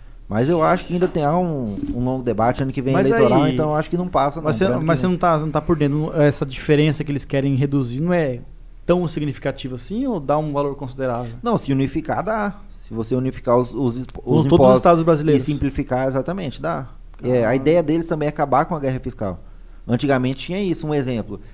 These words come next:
Speaker 1: É, vou citar aqui, não necessariamente C M S, mas que se torna uma guerra fiscal.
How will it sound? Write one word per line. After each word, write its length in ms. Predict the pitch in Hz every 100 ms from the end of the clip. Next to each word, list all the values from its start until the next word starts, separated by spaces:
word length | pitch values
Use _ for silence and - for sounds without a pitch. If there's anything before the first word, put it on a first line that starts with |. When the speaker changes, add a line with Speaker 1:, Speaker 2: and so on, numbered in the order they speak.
| - -
Speaker 1:
É, 180 | 107 107
vou 180 | 113
citar 320 | 127 147 143 143
aqui, 240 | 143 156
não 200 | 147 165
necessariamente 600 | 185 170 165 165 156 156
C 100 | 165
M 140 | 160
S, 240 | 151 127 120
mas 220 | 120 -
que 180 | - -
se 120 | -
torna 240 | 143 151
uma 120 | 156 156
guerra 220 | 143 147
fiscal. 480 | 151 147 117 90